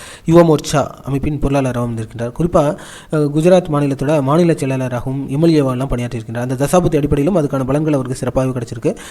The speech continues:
எம் எல் ஏவா இருக்கணும்னா அவங்களுக்கு வந்து, அஹ், மூன்றாம் இடம் நல்லா இருக்கணும், ஆறாம் இடம் நல்லா இருக்கணும்.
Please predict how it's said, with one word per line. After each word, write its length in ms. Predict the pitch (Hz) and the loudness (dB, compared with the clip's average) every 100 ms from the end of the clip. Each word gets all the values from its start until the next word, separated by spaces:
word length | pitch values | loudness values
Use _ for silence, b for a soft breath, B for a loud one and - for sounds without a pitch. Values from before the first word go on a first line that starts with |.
| B - | B 4
எம் 120 | 190 | 6
எல் 120 | 214 | 8
ஏவா 160 | 190 165 | 10 8
இருக்கணும்னா 340 | 143 139 196 | 4 2 4
அவங்களுக்கு 240 | 156 135 | 2 0
வந்து, 420 | 131 156 156 123 - B B | 0 2 2 0 -6 B B
அஹ், 140 | 139 135 | -4 0
மூன்றாம் 320 | 151 165 151 | 0 2 2
இடம் 140 | 135 | 2
நல்லா 160 | 127 123 | -2 -4
இருக்கணும், 320 | 120 156 170 | -2 0 2
ஆறாம் 240 | 123 151 147 | 2 2 2
இடம் 140 | 127 | 0
நல்லா 200 | 117 120 | -2 -4
இருக்கணும். 280 | 117 131 | -4 -4